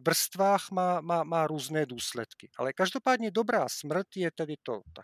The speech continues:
kýžená smrt, čili, eh, to, oč by jedinec, eh, vlastně měl usilovat. Ono to zní trošku paradoxně, protože jako,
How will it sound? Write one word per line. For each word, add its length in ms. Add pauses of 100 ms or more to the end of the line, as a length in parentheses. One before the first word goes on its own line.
(100)
kýžená 640
smrt, 380 (100)
čili, 340 (360)
eh, 220 (120)
to, 180
oč 320
by 260 (100)
jedinec, 480 (180)
eh, 200 (100)
vlastně 340
měl 300
usilovat. 640
Ono 180
to 180 (100)
zní 460
trošku 400 (120)
paradoxně, 600
protože 260
jako, 200